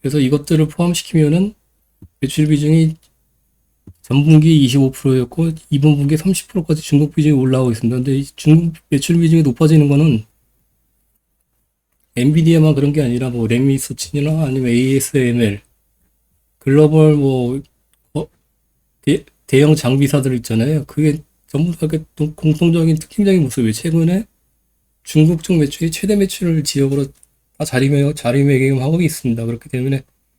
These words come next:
엔비디아도 거기에서 이제 벗어나기는 힘들 것이라고 생각하고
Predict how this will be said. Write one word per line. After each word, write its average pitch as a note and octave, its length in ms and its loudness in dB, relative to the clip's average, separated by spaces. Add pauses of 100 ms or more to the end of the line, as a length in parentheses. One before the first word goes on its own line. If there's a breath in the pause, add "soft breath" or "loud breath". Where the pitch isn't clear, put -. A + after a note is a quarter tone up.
(300)
엔비디아도 D3+ 840 2
거기에서 C3 380 0
이제 B2 260 0
벗어나기는 C3 760 -2
힘들 F3+ 280 -2
것이라고 C#3+ 640 -6
생각하고 C#3 680 -2